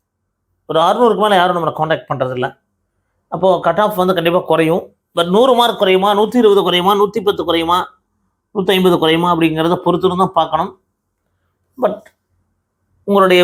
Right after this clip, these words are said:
விருப்பம் நிறைவேறணும் அப்படிங்கிறத நம்ம நினைக்கிறோம். இந்த கைடன்ஸ் ப்ரோக்ராம் உங்களுக்கு யூஸ்ஃபுல்லா இருந்தது அப்படின்னா எங்களுக்கெல்லாம் லைக், எங்க வீடியோஸ்க்கெல்லாம் லைக் பண்ணி போடுங்க. அப்போ லைக் பண்ணா தான் நிறைய பேருக்கு சேரும். So எங்களுக்கு என்கரேஜ்மெண்ட்டாக இருக்கும்.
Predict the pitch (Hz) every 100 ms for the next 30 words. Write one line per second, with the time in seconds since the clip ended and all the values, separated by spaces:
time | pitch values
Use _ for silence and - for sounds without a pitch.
0 | 180 226 240 190 196 208 202 196 208 156
1 | 170 170 175 185 160 156 151 147 156 -
2 | _ _ _ 135 _ _ _ _ _ _
3 | - 160 156 202 226 - - _ - 170
4 | 185 185 170 151 160 196 - 190 175 170
5 | 175 175 160 160 175 - _ _ _ 143
6 | 143 160 165 151 185 185 _ 147 143 139
7 | 147 185 180 170 160 147 170 170 156 139
8 | 139 139 147 151 _ _ _ _ _ _
9 | - - 156 151 190 190 185 180 175 165
10 | 170 165 170 160 170 160 160 165 _ _
11 | _ _ _ _ _ 175 170 151 160 175
12 | 190 170 175 156 143 156